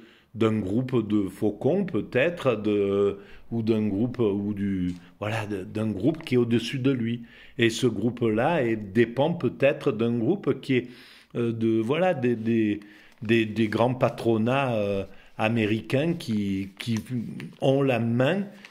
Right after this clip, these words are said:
finalement, dans le truc. Et eux, ils sont peut-être les serviteurs de leur propre femme, de leur propre, je sais pas, de, ou de, de, voilà, de, donc, voilà, il y a, en fait,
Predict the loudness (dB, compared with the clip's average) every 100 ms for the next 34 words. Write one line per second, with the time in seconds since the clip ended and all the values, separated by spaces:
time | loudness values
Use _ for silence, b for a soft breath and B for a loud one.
0 | -14 -2 0 2 2 2 2 2 2 4
1 | 2 0 -4 -4 -6 2 4 6 4 2
2 | B B B -4 -2 0 -2 0 -2 0
3 | -2 -2 -2 -4 -6 B B B -4 4
4 | 6 4 -2 -12 -2 0 0 -4 -8 -2
5 | 0 0 0 0 -2 -2 -4 -4 -8 -8
6 | -2 -2 0 -4 -4 -6 -8 -4 -2 -2
7 | 0 -2 B B B -4 -2 2 0 0
8 | -2 -2 0 0 0 -4 -2 -2 -2 -4
9 | -4 -2 -2 0 -2 -2 B B B 0
10 | 2 2 -4 -10 _ _ _ _ _ _
11 | _ -6 -4 -6 -4 -4 -4 -4 -4 -4
12 | 0 0 0 -8